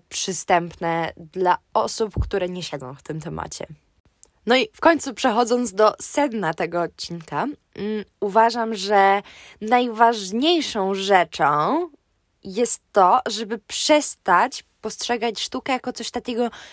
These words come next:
niedostępnego i coś, z czym trzeba się obchodzić z dystansem. E,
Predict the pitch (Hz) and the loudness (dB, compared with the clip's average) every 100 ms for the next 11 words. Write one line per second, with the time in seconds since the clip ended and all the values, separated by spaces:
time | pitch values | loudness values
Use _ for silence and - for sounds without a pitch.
0 | - _ 208 226 277 - 226 - 277 240 | -20 _ -2 0 2 2 0 0 -2 -4
1 | - 247 262 254 330 370 - _ - 240 | -4 -2 -2 0 2 2 2 _ -12 -12
2 | - - 269 - - 233 214 - 233 - | -6 -2 0 -2 -6 -6 -4 2 2 2
3 | 262 - 220 208 214 196 190 226 - 254 | -2 0 -2 -2 -4 -8 -4 -4 2 2
4 | 196 185 - 139 - - - - - - | 2 0 -4 -4 -6 -14 -20 -20 -4 2
5 | 214 | 4